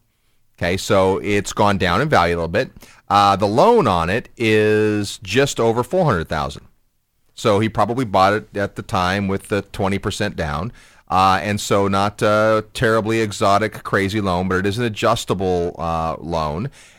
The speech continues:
And he has had positive cash flow for three years. All right, success story, right? Except that, again, the underlying value's gone down a little bit. Not a ton. It's in a pretty solid market long term, and, and we'll talk about that, uh, in, in a little bit.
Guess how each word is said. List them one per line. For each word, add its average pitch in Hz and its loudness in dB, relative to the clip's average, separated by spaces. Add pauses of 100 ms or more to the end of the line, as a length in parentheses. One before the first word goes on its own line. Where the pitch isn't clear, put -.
(120)
And 110 -2
he 135 -4
has 160 -2
had 98 -2
positive 120 0
cash 175 0
flow 104 -2
for 131 -2
three 165 -4
years. 165 -6 (520)
All 123 2
right, 214 0
success 214 -2
story, 85 -2
right? 117 -4 (760)
Except 196 0
that, 139 4
again, 131 0
the 107 0
underlying 120 2
value's 98 0
gone 85 -4
down 143 2
a 104 0
little 98 -2
bit. 104 -2
Not 85 -2
a 175 -2
ton. 170 2
It's - -4
in 101 -2
a 90 -2
pretty 123 -4
solid 113 2
market 107 -2
long 92 -2
term, 127 -4
and, 78 -8
and 82 -6
we'll 82 -6
talk 92 -4
about 90 -6
that, 92 -4
uh, 92 -2
in, 92 -6
in 92 -4
a 98 -2
little 101 -4
bit. 113 -2